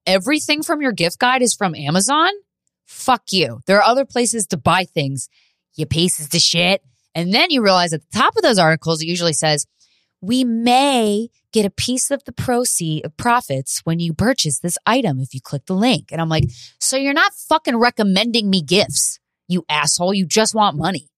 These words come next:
Fuck you." And so I used to be obsessed with these gift guides 'cause I love giving gifts, but I also like to, like, what kind of s-, gifts can I give? But then it's all fucking capitalism, man. It's all greed. It's all clickbait. So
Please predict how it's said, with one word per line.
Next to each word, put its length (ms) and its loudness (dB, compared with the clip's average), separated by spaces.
Fuck 320 -2
you." 200 2
And 160 -4
so 120 2
I 100 2
used 240 -2
to 60 -4
be 100 -4
obsessed 400 -2
with 60 -14
these 120 -6
gift 220 -2
guides 480 -2
'cause 220 -2
I 100 0
love 220 2
giving 240 0
gifts, 280 -2
but 140 2
I 60 2
also 260 0
like 200 0
to, 100 -8
like, 160 -6
what 120 -4
kind 140 -4
of 40 -2
s-, 160 -8
gifts 240 2
can 120 -8
I 100 -6
give? 260 -8
But 100 -6
then 100 2
it's 120 0
all 240 4
fucking 320 -4
capitalism, 540 -4
man. 180 -6
It's 160 -6
all 80 -2
greed. 320 -4
It's 100 -10
all 80 -10
clickbait. 480 -8
So 500 4